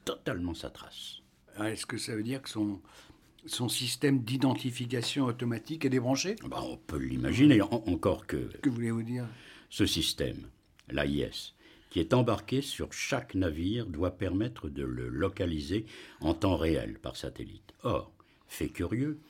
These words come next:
Speaker 1: un journaliste russe, Mikhail Votenko, affirme avoir pu simplement, grâce à Internet, continuer à suivre l'évolution du navire pendant quelques heures après que celui-ci a été déclaré disparu.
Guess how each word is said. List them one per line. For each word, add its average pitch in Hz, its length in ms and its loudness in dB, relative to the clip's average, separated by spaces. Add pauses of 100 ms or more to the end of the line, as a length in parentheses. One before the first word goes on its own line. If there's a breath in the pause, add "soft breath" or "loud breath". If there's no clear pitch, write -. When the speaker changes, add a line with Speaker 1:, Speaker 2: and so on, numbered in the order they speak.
(420 loud breath)
Speaker 1:
un 90 160 4
journaliste 135 560 2
russe, 78 540 0 (580 loud breath)
Mikhail 85 640 2
Votenko, 73 720 -4 (680 soft breath)
affirme 90 600 0
avoir 80 340 -4
pu 73 140 -10
simplement, 101 600 0
grâce - 420 0
à - 60 -10 (100)
Internet, 120 520 -4 (140)
continuer 127 760 2
à 104 60 -2
suivre 135 360 0
l'évolution 95 580 2
du 87 120 0
navire 85 360 2 (300 loud breath)
pendant 110 240 10
quelques 101 400 6
heures 95 300 4
après 123 460 2 (280 loud breath)
que 98 80 -6
celui-ci 78 640 -2
a 82 120 2
été 76 240 -2
déclaré 82 400 -2
disparu. - 540 -10